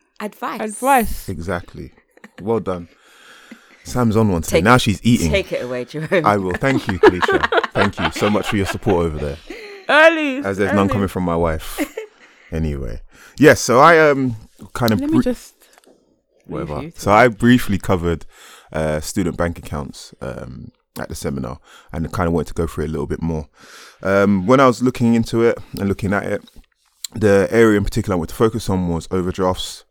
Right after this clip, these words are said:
Speaker 3: mainly because you hear it every, not every day, but you often hear that the, in the U K and probably other developed countries, there's a massive debt problem. Uh, a lot of people,
Speaker 2: Yep.
Speaker 3: you know, f-, uh, salaries are stretched, things are becoming expensive, and people are having to rely on debt more and more.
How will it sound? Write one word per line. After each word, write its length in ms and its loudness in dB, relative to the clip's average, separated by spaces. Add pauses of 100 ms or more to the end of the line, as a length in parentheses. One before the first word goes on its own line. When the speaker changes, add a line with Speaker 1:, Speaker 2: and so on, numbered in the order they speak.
Speaker 3:
mainly 340 4
because 580 -6 (420)
you 140 -6
hear 240 2
it 100 0
every, 260 -6
not 160 -4
every 200 -14
day, 220 -14
but 100 -6
you 100 0
often 280 -2
hear 260 -4
that 320 -8 (120)
the, 200 -12
in 140 -4
the 80 0
U 140 -4
K 220 2
and 100 2
probably 200 -2
other 160 -4
developed 320 -6
countries, 400 -4
there's 140 -6
a 40 -4
massive 260 -8
debt 180 0
problem. 320 -4 (460)
Uh, 260 -2
a 60 -4
lot 140 -2
of 100 -6
people, 560 -2
Speaker 2:
Yep. 20 -4
Speaker 3:
you 60 -2
know, 240 -2
f-, 240 -20
uh, 220 -2 (100)
salaries 440 0
are 60 -8
stretched, 460 -4
things 200 -4
are 40 -4
becoming 300 -8
expensive, 500 -8
and 120 -6
people 220 -4
are 40 -4
having 220 -4
to 100 -12
rely 360 -4
on 180 -8
debt 220 -6
more 220 -6
and 80 -6
more. 240 2